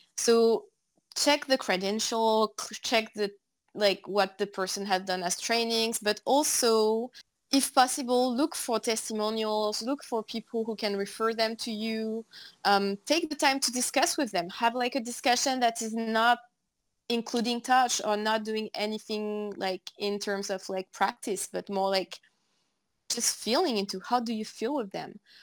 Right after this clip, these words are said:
Are they, like, trying to bring something when you're not ready? Um, and especially if you have trauma, you may have difficulties to name your boundaries and desires. So that's very important that you do a work around that,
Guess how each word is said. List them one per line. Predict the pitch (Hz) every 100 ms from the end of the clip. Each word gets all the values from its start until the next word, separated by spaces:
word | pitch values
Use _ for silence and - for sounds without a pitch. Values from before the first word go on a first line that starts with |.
| - -
Are |
they, | 226 226
like, | 220 220
trying | 233 220 226 233
to | 233
bring | 208 180 196 226 226 226 226 214 - - -
something | - 202 208 - 214 202 202 202 202 _ _
when | 202 190 190
you're | 185
not | 185 -
ready? | 185 190 175 - - - - - _ -
Um, | 196 190 196 190 - _ _ - -
and | 220
especially | 220 - 233 240 262 196 190 214
if | 220 -
you | 214
have | 202 190
trauma, | - - 180 190 190 254 254
you | 196
may | 185 190 -
have | 196 190 - -
difficulties | 196 - 226 262 247 226 -
to | 208
name | 196 190
your | 180
boundaries | 170 180 185 180 180
and | 180 180
desires. | 185 170 175 208 349 - - - - - -
So | - 214
that's | 208 202 196
very | 202 208 220
important | 202 185 190 190
that | 180 -
you |
do | 185 196 196
a | 180
work | 180 160 -
around | 175 180 180
that, | 180 175 190